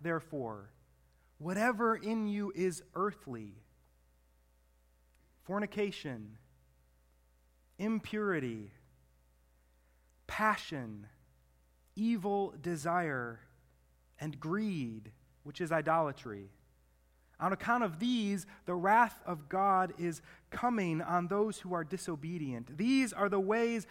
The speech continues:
you also once followed when you were living that life. But now you must get rid of all such things: anger, wrath, malice, slander,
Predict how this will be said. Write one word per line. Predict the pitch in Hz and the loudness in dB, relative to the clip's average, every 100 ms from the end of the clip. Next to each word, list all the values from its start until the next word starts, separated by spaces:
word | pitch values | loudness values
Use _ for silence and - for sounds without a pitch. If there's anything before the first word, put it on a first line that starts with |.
| - | -8
you | 170 226 262 | 2 4 6
also | 226 277 - 226 208 | 6 4 4 2 4
once | 185 190 240 - | 4 4 2 0
followed | - 226 247 220 147 135 131 | -2 2 4 6 4 2 0
when | 175 196 | -2 0
you | 220 | 2
were | 214 | 2
living | 214 240 226 185 | 2 2 0 4
that | 208 175 | 4 4
life. | 185 202 143 - - - _ _ _ _ _ _ _ _ _ _ _ _ - | 2 2 0 -4 -16 -20 _ _ _ _ _ _ _ _ _ _ _ _ -6
But | 175 | -4
now | 175 202 226 | 0 4 4
you | 208 208 | 2 0
must | 190 196 - 143 | 0 0 -4 0
get | 190 - | 0 0
rid | 151 160 220 214 156 131 - - | -2 4 6 6 4 -2 -8 -8
of | 156 151 - | -6 -6 -2
all | 185 202 202 196 - - | 0 2 2 0 -8 -12
such | - 185 180 - - - | -4 -4 -4 -14 -14 -6
things: | 185 147 117 104 101 - - _ _ _ _ _ _ _ | -4 -4 -4 -10 -14 -20 -20 _ _ _ _ _ _ _
anger, | 165 196 196 135 113 95 98 - _ _ _ _ _ _ _ _ - | -4 -2 -2 -2 -4 -8 -14 -20 _ _ _ _ _ _ _ _ -6
wrath, | 156 170 160 123 - - _ _ _ _ _ _ - | 0 2 4 2 -4 -20 _ _ _ _ _ _ -2
malice, | 139 180 160 117 107 - - - _ _ _ _ _ - | 4 6 6 2 -6 -16 -20 -20 _ _ _ _ _ -14
slander, | - 160 170 185 180 127 113 104 | -10 -2 0 0 0 -2 -4 -6